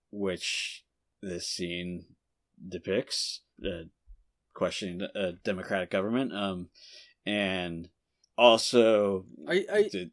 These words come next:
Speaker 2: does it, are you sure that violates that rule? 'Cause I, it's not questioning, like, the, the act of being democratic. It's not questioning whether democracy is valid. It's just questioning the government, which is a democratic government.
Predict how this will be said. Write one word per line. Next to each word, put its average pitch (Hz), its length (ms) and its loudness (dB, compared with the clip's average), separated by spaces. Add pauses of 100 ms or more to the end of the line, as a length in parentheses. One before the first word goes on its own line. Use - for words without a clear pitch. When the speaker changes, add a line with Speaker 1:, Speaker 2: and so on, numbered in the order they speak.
(100)
Speaker 2:
does 196 220 2
it, 220 180 -4 (240)
are 170 60 -2
you 196 120 -2
sure 220 240 2
that 220 180 4
violates 180 500 0
that 156 220 0
rule? 170 280 0
'Cause 160 200 -8
I, 135 200 0 (100)
it's 147 220 -8
not 185 180 2
questioning, 139 580 -2
like, 127 180 -6
the, 123 420 -6
the 127 240 -6
act 123 340 -4
of 113 240 -8
being 117 400 -6
democratic. 113 560 -4
It's 131 80 -12
not 127 240 -2
questioning 120 520 -4
whether 120 300 0
democracy 113 640 -6
is 104 140 -10
valid. 113 360 -2
It's 110 140 -12
just - 200 -12
questioning 120 420 -4
the 110 80 -12
government, 113 500 -2
which 127 260 -6
is 127 140 0
a 113 120 -2
democratic 104 500 -8
government. - 440 -12